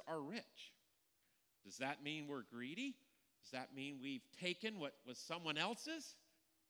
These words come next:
Well, of course, we know we live in a capitalistic or e-, free enterprise, as I was taught at Cal Lutheran in my one economics class I took. Thank goodness I took one. That it doesn't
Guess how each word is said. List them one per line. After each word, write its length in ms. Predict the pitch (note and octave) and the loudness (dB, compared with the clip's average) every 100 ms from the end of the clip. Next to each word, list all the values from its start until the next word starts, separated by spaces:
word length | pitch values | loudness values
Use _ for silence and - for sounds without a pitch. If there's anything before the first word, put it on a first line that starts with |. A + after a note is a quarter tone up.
| - - - | -20 -18 -4
Well, 180 | E3+ F3+ | 0 0
of 100 | - | 2
course, 300 | A3 G3+ - | 0 0 0
we 120 | G3+ | 0
know 180 | E3+ F#3+ | 4 6
we 140 | G3+ | 6
live 200 | D#3+ F3 | 6 6
in 120 | F#3 | 6
a 100 | D#3 - - | 4 2 -6
capitalistic 800 | - F#3+ F3 F3+ F3+ F3 - F#3 - | 2 4 4 2 0 0 -2 -6 -2
or 160 | C3 - - - | -4 -4 -8 -6
e-, 60 | D3+ - - - | -6 -8 -10 2
free 220 | G#3 G3+ | 6 8
enterprise, 640 | G3+ F#3 C3+ D3 D3 E3+ | 6 2 2 6 8 6
as 140 | D3 C3+ | 2 2
I 140 | D#3 | 4
was 200 | E3 D3 - | 4 0 0
taught 220 | C#3+ C#3+ | 0 2
at 40 | C3 - | 0 -2
Cal 200 | C#3 C3+ | 0 2
Lutheran 340 | C#3+ C3+ C#3+ | 0 -2 -4
in 100 | C3+ | -2
my 260 | C3+ D3+ D#3 - - - | 0 2 0 -2 -16 -4
one 300 | A#2 D#3+ D3 | 4 6 6
economics 600 | C#3 C#3 C#3+ D3 C3 - | 4 0 0 0 -4 -2
class 240 | C3 B2 - | 0 0 -2
I 80 | G#2+ - | -8 -4
took. 100 | C#3+ - | -4 -2
Thank 200 | C3 A2+ | -4 -2
goodness 200 | C3+ B2+ - | -2 -2 -6
I 40 | |
took 220 | A2+ E3+ - | -4 -4 -2
one. 200 | A#2 B2 F#3+ - - - - - - - - - - - - - - - - _ _ _ _ _ _ _ _ _ _ _ _ _ _ _ _ _ - | -2 -2 -6 -16 -18 -16 -16 -18 -20 -20 -20 -20 -20 -20 -20 -20 -20 -20 -20 _ _ _ _ _ _ _ _ _ _ _ _ _ _ _ _ _ 2
That 140 | G3+ | 6
it 80 | G#3+ | 8
doesn't 320 | A#3+ B3 A#3+ | 10 8 6